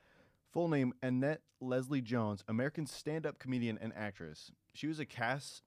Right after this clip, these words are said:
member and writer for the N B C sketch comedy series Saturday Night Live from twenty fourteen to twenty nineteen. You may have also seen her from that one Ghostbusters movie.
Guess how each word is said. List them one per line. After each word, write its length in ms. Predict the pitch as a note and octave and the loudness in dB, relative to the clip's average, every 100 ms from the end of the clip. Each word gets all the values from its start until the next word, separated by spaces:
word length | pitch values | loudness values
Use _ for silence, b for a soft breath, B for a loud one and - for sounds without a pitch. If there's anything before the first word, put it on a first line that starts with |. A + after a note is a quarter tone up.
| - | -6
member 320 | C#3 C3+ C#3+ | -4 -2 -2
and 220 | A#2 G#2+ | -2 0
writer 240 | G#2 G#2+ A2 | 0 0 -2
for 100 | F#2+ | -6
the 140 | G2 | -10
N 120 | G2 G#2 | -8 -8
B 120 | G2+ | -8
C 240 | G2 G#2 | -8 -10
sketch 520 | G2+ - F2 E2+ - - | -10 -8 -8 -8 -10 -12
comedy 280 | G2+ G#2 G2+ | -6 -6 -6
series 360 | - F2+ F2 | -8 -8 -8
Saturday 320 | - F#2 F#2 F2+ | -4 -4 -4 -6
Night 220 | F2 E2+ D#2+ | -8 -8 -8
Live 340 | F2 E2+ E2+ | -6 -4 -6
from 140 | - F2+ | -8 -12
twenty 200 | - E2+ | -10 -10
fourteen 380 | D#2+ D2+ - D#2 | -10 -14 -14 -16
to 60 | - | -16
twenty 300 | - F2 D#2+ | -12 -10 -8
nineteen. 680 | F2+ C#3+ D#3+ - F2 F#2+ - _ | -6 -6 -6 -8 -8 -10 -14 _
You 60 | - | -8
may 180 | G#2 G2 | -4 -4
have 140 | F#2+ G2 | -4 -4
also 280 | F#2 - | -6 -6
seen 220 | F#2+ F#2+ F2+ | -10 -8 -8
her 120 | E2+ | -10
from 220 | - E2+ | -12 -10
that 180 | E2+ D#2 | -8 -8
one 200 | E2+ F2 | -10 -12
Ghostbusters 720 | E2+ F2 E2+ - E2 - E2+ | -12 -14 -14 -14 -14 -12 -16
movie. 300 | F2 E2+ E2 | -14 -14 -14